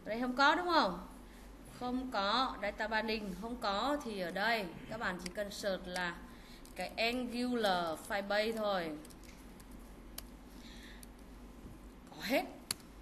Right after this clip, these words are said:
Có hết. Hiểu không? À, và cách học. Một là đọc document của nó, hai là xem YouTube. Cái lượng mà đọc document, cái tỷ lệ nó sẽ nhiều hơn cái xem YouTube luôn á ha. Đấy,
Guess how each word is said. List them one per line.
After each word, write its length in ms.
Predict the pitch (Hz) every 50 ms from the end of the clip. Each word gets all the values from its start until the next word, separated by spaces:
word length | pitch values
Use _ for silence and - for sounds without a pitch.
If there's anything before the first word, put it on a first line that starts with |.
| - - - - - - - - - - - - - - - - - - - -
Có 100 | - 156
hết. 220 | 170 233 269 320 - - - - - - - - - - - -
Hiểu 120 | 202 170
không? 180 | 175 202 240 233 - - - - - - - - - - - - - - -
À, 180 | 202 226 247 240
và 120 | 285 294
cách 240 | 302 339 403 - -
học. 440 | 311 269 - - - - - - - - - - - - - -
Một 300 | 220 262 262 254 254 269
là 80 | 269
đọc 160 | 277 269 240 - 247 247
document 460 | 285 269 - 311 302 269 247 214 202 185 185 185 190 - - - - -
của 120 | 196 190
nó, 400 | 190 196 196 214 240 302 294 - - -
hai 200 | - 247 226 240
là 120 | 262 240 247
xem 240 | - 262 240 247 247 226 247
YouTube. 480 | 247 240 - 247 - - 240 233 233 226 - - - - - - - - - -
Cái 100 | 269 285
lượng 260 | 269 240 240 220 220
mà 60 | 247
đọc 200 | 240 233 208 - 226
document, 600 | 233 247 247 294 294 269 240 220 208 190 185 185 185 - - -
cái 100 | 240 254 247
tỷ 140 | 254 196
lệ 260 | 175 180 185 180 175 170
nó 140 | 175 160
sẽ 200 | 165 - 190 190
nhiều 300 | 233 226 233 240 226 214
hơn 300 | 190 196 220 220 226 240 -
cái 100 | 240 233
xem 280 | - 254 226 233 226 220
YouTube 380 | 233 226 226 226 214 214 226
luôn 320 | 233 226 220 226 220 220 226
á 120 | 240 269 269 - - 196
ha. 180 | 214 208 208 208 - - - - - - - - - - -
Đấy, 180 | 190 196 208